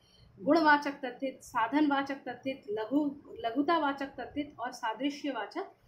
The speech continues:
तद्धित। ठीक है, तो, अ, सबके उदाहरण दिए हैं, जैसे कि सोना में आर लगाकर सुनार, गरम में ई लगाकर गर्मी, अ, फिर नानी में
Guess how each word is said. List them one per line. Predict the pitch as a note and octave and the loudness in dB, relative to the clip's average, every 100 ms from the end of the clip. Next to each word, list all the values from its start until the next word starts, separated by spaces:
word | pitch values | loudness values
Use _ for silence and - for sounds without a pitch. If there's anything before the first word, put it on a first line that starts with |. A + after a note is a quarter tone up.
| - _ A3 | -20 _ -6
तद्धित। | F#3 F#3+ F#3 - _ - - - - | -6 -6 -10 -18 _ -20 -20 -18 -6
ठीक | E4 | -4
है, | D#4+ - _ _ _ _ _ _ _ _ _ _ | -4 -6 _ _ _ _ _ _ _ _ _ _
तो, | A#3+ A#3 - - - | -8 -6 -6 -10 -4
अ, | A#3 A3+ | -2 -2
सबके | C#4+ C#4 D4 | -4 -4 -2
उदाहरण | C#4 B3 C#4 D4 | 0 0 0 0
दिए | C#4+ C#4+ | 2 2
हैं, | C#4+ D#4 - _ _ _ B3 | 0 -2 -6 _ _ _ -10
जैसे | B3 C#4 | -6 -4
कि | D4 | -2
सोना | C#4+ C#4 C4 C#4 | -4 -4 0 4
में | C#4+ C#4+ A3 | 6 4 2
आर | A#3+ B3 | 0 0
लगाकर | B3 B3 C4 C4+ | -4 -4 -4 -8
सुनार, | C#4 B3 A3 A3 B3 _ _ _ _ _ _ _ _ _ _ G#3+ | -8 -8 -6 -6 -8 _ _ _ _ _ _ _ _ _ _ -6
गरम | A#3 C#4+ D4 | 2 6 8
में | D4 D4 C#4+ | 8 6 2
ई | C#4 | 2
लगाकर | C#4 C4 C4 C4+ C4 | 2 2 -2 -2 -6
गर्मी, | G3+ A3 A3 A3+ C#4+ - _ _ _ _ _ _ _ - - | -2 -4 -2 -4 -4 -6 _ _ _ _ _ _ _ -20 -4
अ, | A#3+ A3+ A3 A3 A3 | 0 2 2 0 -2
फिर | C#4 B3 A#3+ A#3+ A3+ A3 | -2 0 0 0 2 2
नानी | A#3 A#3 A#3+ B3+ D4+ D#4+ | 0 2 2 4 6 6
में | D4 D4+ D4 | 6 2 0